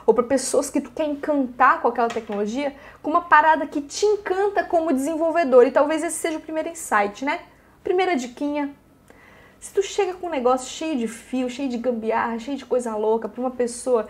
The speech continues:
que não está na área de tecnologia, que de fato não se apaixona por esses fios, por essas soldas muito loucas,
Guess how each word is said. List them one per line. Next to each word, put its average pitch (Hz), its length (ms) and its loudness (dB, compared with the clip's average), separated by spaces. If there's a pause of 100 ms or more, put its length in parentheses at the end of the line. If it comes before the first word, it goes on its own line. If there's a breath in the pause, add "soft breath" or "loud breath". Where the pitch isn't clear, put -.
(120 loud breath)
que 294 100 -14
não 381 120 -2
está 262 260 -4
na 247 80 -4
área 226 140 0
de 226 80 -10
tecnologia, 208 480 -4
que 240 100 -8
de 262 100 -10
fato 254 300 -2
não 285 100 -4
se 349 120 -8
apaixona 262 800 2
por 247 160 6
esses 240 320 0
fios, 269 260 0
por 233 100 2
essas 247 220 4
soldas 240 480 4
muito 226 240 0
loucas, 240 600 4